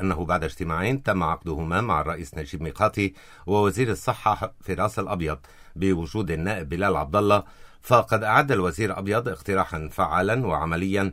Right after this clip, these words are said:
سيضع حداً لمعاناة مرضى السرطان والأمراض المستعصية الأخرى، وهو اقتراح يؤمن وصول الدواء إلى المريض مباشرة ويعفي الدولة والمريض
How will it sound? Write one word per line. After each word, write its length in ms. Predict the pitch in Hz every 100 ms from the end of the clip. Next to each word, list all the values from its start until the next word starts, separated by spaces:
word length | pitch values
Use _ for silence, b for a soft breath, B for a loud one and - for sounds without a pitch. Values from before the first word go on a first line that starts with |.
| - b b
سيضع 560 | - 110 117 120 95 82
حداً 300 | - 123 123
لمعاناة 520 | 101 80 82 92 107
مرضى 340 | 90 85 101 85
السرطان 560 | - 87 78 90 117
والأمراض 500 | 135 85 82 87 95 82
المستعصية 560 | 80 - 104 - 98
الأخرى، 400 | 92 - 85 76 - b b
وهو 260 | 95 98 90
اقتراح 460 | 80 95 87 90 110
يؤمن 640 | 120 98 80 98 85 78
وصول 360 | 80 - 120
الدواء 480 | 87 69 80 104 - 104
إلى 140 | 98
المريض 400 | 82 80 90 104
مباشرة 760 | 92 76 82 98 92 80 78 - b b
ويعفي 440 | 82 87 85 95 90
الدولة 320 | 73 95 78
والمريض 560 | 78 101 101 95 110